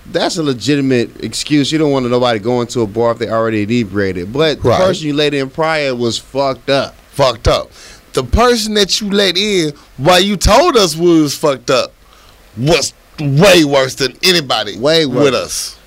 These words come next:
Speaker 1: So we took
Speaker 2: Both
Speaker 1: that,
Speaker 2: of them. They
Speaker 1: we,
Speaker 2: were friends.
Speaker 1: we took that L. We, we stepped to the side, and then we see several different groups of people of the, uh, Caucasian European descent walk in hammered.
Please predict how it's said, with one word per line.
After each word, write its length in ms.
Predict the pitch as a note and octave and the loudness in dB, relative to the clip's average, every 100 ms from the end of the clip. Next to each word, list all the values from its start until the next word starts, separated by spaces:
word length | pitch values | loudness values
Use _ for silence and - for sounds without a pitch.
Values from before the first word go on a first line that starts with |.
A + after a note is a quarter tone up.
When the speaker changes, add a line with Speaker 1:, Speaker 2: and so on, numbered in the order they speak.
| - | -16
Speaker 1:
So 260 | - F3 | -4 -2
we 140 | G3+ A3+ | -2 0
took 140 | G#3+ | 4
Speaker 2:
Both 240 | C4 D#4+ | 4 6
Speaker 1:
that, 180 | A#3+ F3+ | 4 4
Speaker 2:
of 60 | B2 | 2
them. 180 | A#2+ F#2+ | -2 2
They 140 | F3+ | 2
Speaker 1:
we, 100 | A3+ | 4
Speaker 2:
were 80 | A3+ | 4
friends. 720 | F3+ D4 D#4 G3+ F#2 E2+ - | 4 2 4 0 -4 -10 -4
Speaker 1:
we 80 | D#3+ | -4
took 220 | - G3+ | -2 -4
that 160 | F3+ C#3+ | -2 0
L. 280 | C#3 C#3+ C#3 | 2 2 2
We, 160 | D#3+ | -2
we 120 | C#3 D#3+ | -2 -4
stepped 260 | - D3 | -2 -4
to 40 | C#3+ | -4
the 80 | C3 | -4
side, 460 | C3+ B2+ B2+ B2+ | -2 0 0 -2
and 200 | B2+ B2+ | -4 -2
then 220 | D3+ D3+ | -2 -2
we 140 | D3+ F3 | -2 -4
see 380 | - F3 E3+ C#3+ | -4 -4 -2 -2
several 560 | - E3 E3 E3 D#3 | -2 0 0 0 -2
different 520 | - A2+ D3+ D3 C#3 | -6 -4 -4 -2 -2
groups 320 | A#2+ D3+ C3 - | 0 -2 -2 -4
of 340 | A#2+ B2 A2 - - | -2 0 -2 -6 -4
people 360 | D#3 D3 C#3+ | -4 0 0
of 240 | - B2+ A#2 | 2 0 0
the, 140 | B2 | -2
uh, 380 | A#2+ B2 A2+ G#2 - - - - | 0 2 2 0 -2 -14 -20 -8
Caucasian 600 | D#3+ D3+ - E3+ D3 C#3+ | -2 -2 2 0 0 0
European 520 | D3+ C#3+ - E3+ D3+ | 0 0 -2 0 0
descent 440 | B2 - G3 F3 - - - - - | -2 -4 -2 -2 -6 -20 -20 -20 -14
walk 340 | - C3+ D3+ D#3 | -2 0 0 0
in 420 | D#3 C#3+ B2+ A#2 A#2+ - - - _ - - | 0 0 -2 -6 -14 -20 -20 -20 _ -20 -10
hammered. 600 | - F3 G3+ E3+ A2 F2+ | 0 2 2 0 -4 -10